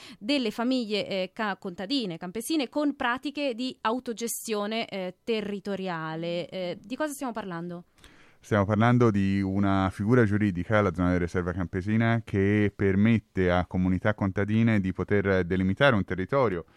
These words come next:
Speaker 2: ovviamente a seguito di una, mm, consultazione democratica,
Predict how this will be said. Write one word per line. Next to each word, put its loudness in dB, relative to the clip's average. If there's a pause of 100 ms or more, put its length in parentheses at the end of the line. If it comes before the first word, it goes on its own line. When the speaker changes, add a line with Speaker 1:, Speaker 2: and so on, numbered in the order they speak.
(240)
Speaker 2:
ovviamente -6
a -8
seguito -4
di -6
una, -4
mm, -10
consultazione -4
democratica, 0